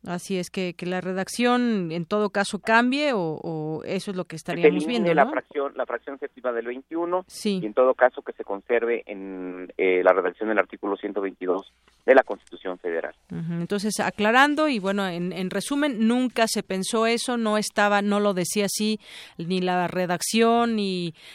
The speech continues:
Speaker 1: nunca
Speaker 2: Mire,
Speaker 1: se pensó
Speaker 2: llegaron,
Speaker 1: de esa manera.
Speaker 2: llegaron al extremo de decir que íbamos a convertir la Ciudad de México en la urss, el propio Partido Acción Nacional. En
Speaker 1: Ujú.
Speaker 2: verdad que, eh, en un esquema de falta de responsabilidad,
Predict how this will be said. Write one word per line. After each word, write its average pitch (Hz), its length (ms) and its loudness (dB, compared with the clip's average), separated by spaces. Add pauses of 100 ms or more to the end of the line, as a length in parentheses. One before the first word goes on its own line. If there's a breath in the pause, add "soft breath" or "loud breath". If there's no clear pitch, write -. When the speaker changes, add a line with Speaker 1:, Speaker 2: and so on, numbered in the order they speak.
Speaker 1:
nunca 214 400 4
Speaker 2:
Mire, 135 80 8
Speaker 1:
se 127 120 10
pensó - 80 4
Speaker 2:
llegaron, 143 220 8
Speaker 1:
de - 80 6
esa 202 100 -2
manera. 165 360 -4 (160)
Speaker 2:
llegaron 147 360 0
al 139 140 -2
extremo 143 400 -8
de 123 160 -6
decir - 240 -12
que - 100 -20
íbamos 139 260 -4
a 120 60 -8
convertir 113 420 -8
la 135 120 -2
Ciudad 120 260 -2
de 127 80 -6
México 120 380 -10
en 113 60 -2
la 110 100 4
urss, 123 260 -4
el 107 80 -8
propio 117 320 -4
Partido 110 360 -4
Acción 110 260 -8
Nacional. 110 440 -2 (200)
En 180 80 -8
Speaker 1:
Ujú. 135 80 -4
Speaker 2:
verdad 135 280 8 (120)
que, 101 520 -8
eh, 101 380 -4
en 107 80 -4
un 127 160 -6
esquema 123 640 -2 (380)
de 104 180 0
falta 131 320 6
de 127 100 -4
responsabilidad, 107 880 -4